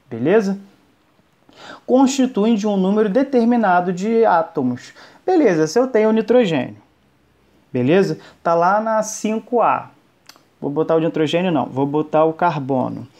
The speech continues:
Ele tá lá na décima, é, da décima quarta, né? Então, logo ele tem quatro elétrons na sua última camada, beleza? Na última camada. Quantos, é, átomos ele pode adicionar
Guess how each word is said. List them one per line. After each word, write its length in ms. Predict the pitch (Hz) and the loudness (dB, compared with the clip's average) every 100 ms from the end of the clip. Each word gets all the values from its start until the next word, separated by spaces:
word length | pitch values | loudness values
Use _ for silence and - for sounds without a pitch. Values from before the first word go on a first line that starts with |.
| - - _ _ | -20 -20 _ _
Ele 180 | 151 175 | -2 -2
tá 140 | 180 | 0
lá 180 | 175 175 | 2 2
na 100 | 214 | 0
décima, 560 | 202 185 190 - 208 208 _ 165 | 0 0 0 -2 -4 -4 _ -4
é, 260 | 156 151 | 0 2
da 180 | 147 156 | 4 2
décima 460 | 160 160 160 180 196 | 2 0 -2 -4 -4
quarta, 520 | 196 135 113 - 127 | 0 0 -2 -6 -4
né? 260 | 131 165 170 _ _ 139 | -2 -2 -4 _ _ -10
Então, 280 | 131 151 | -4 -2
logo 260 | 147 151 147 | 0 0 0
ele 140 | 147 | -2
tem 440 | 147 156 175 226 254 _ _ _ _ _ _ | 0 0 0 0 -2 _ _ _ _ _ _
quatro 380 | 156 147 151 180 | -2 -2 -2 -2
elétrons 440 | 175 151 147 156 | 0 0 -2 -4
na 120 | 165 | -4
sua 160 | 160 180 | -4 -4
última 360 | 151 143 156 156 | -4 -4 -6 -2
camada, 540 | 190 208 135 110 117 - _ - _ _ | -2 0 -2 -4 -12 -20 _ -20 _ _
beleza? 220 | 123 156 | 0 0
Na 100 | 147 | 2
última 260 | 139 151 143 | -2 -4 -2
camada. 460 | 196 190 120 120 - _ - - _ _ | 0 0 -2 -4 -16 _ -20 -20 _ _
Quantos, 600 | 277 330 349 339 320 262 | 0 2 0 0 0 0
é, 240 | 247 190 - | 0 0 2
átomos 560 | 180 190 - 226 214 | 0 0 -2 -4 0
ele 140 | 214 208 | 0 0
pode 320 | - 185 185 | 0 2 2
adicionar 720 | 170 - 180 160 156 190 - | -2 -2 -2 2 2 0 -6